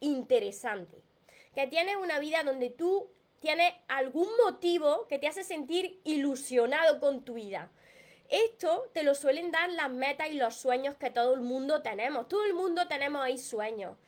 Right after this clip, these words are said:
Pues dedícate a eso, a querer cumplir con esa meta, con ese sueño que te pertenece a ti y que solamente depende de ti. Cuando tú hagas esto y te sientas feliz, te vas a mostrar menos necesitado.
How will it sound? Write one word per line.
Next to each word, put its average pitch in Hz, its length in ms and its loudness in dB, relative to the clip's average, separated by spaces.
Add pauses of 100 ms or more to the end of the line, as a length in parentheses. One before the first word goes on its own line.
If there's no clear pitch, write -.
(300)
Pues 277 260 0 (100)
dedícate 359 640 -2
a 381 160 2
eso, - 440 -4 (300)
a 302 140 0
querer 302 300 -4
cumplir 392 340 0
con 392 140 -6
esa 392 260 -4
meta, 330 400 -2
con 302 140 -4
ese 359 180 -6
sueño 339 380 -4
que 349 100 -6
te 277 160 -10
pertenece 302 600 -4
a 254 100 -6
ti 370 260 -2
y 277 80 -8
que 285 100 -8
solamente 330 500 -2
depende 311 400 2
de 285 120 0
ti. 330 360 -6 (280)
Cuando 302 300 0
tú 311 140 -2
hagas 392 320 2
esto 320 300 -8
y 277 60 -6
te 247 100 -2
sientas 311 420 -4 (100)
feliz, 226 400 -2 (240)
te 269 120 0
vas 311 120 2
a 359 40 0
mostrar 370 400 -2
menos 339 300 0
necesitado. 302 960 -6